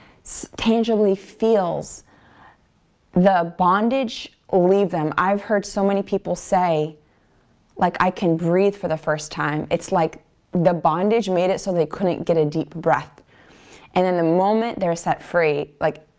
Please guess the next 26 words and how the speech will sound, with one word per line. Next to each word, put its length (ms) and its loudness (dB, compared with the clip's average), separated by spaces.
like, 200 2
if 100 -4
I 80 2
pray 260 0
for 160 -2
them, 160 -2
I'll 140 0
see 400 2
literally, 440 4
like, 200 -2
<sighs> 2000 -8
them 120 0
take 220 -2
this 200 2
huge 880 -2
breath, 320 0
and 120 -2
it 120 -4
looks 240 0
like 120 -4
they're 100 -2
breathing 440 0
for 120 -6
the 100 -4
first 320 -4
time, 400 -2